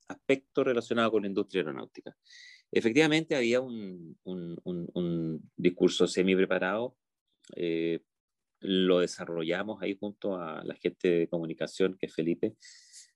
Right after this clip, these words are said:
Felipe de, de latam, eh, lo conversamos juntos, hice algunos arreglos y le pregunté qué le parecía, ¿no es cierto? Me lo halló bastante bueno, unos, unos, unas modificaciones menores, así que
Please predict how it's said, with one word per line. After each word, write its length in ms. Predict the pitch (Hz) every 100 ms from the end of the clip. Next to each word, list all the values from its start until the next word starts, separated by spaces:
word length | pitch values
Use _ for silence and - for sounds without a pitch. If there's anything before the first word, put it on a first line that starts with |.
| _ -
Felipe 400 | - 85 92 82
de, 220 | - -
de 140 | - 73
latam, 360 | 73 - 110 117 _ - -
eh, 680 | 73 76 71 67 65 64 58
lo 240 | 73 82 78
conversamos 480 | 80 82 - 90 -
juntos, 680 | 113 117 117 120 113 113
hice 220 | 107 -
algunos 340 | 95 95 98 87
arreglos 600 | 82 98 107 104 104 104 _ - _
y 480 | - 85 82 85 85
le 80 | 85
pregunté 500 | 90 85 82 - 95
qué 120 | 104
le 80 | 95
parecía, 500 | 85 82 - 123 120
¿no 80 | 110
es 60 |
cierto? 340 | - 110 - 107
Me 180 | 92 85
lo 120 | 87
halló 180 | 85 82
bastante 340 | - - 104
bueno, 300 | 123 135 131
unos, 280 | 101 101 95 _ _
unos, 260 | 95 90 90
unas 140 | 90
modificaciones 580 | 82 82 85 82 90 90
menores, 360 | 104 135 160 123
así 220 | 117 120
que 240 | 123 117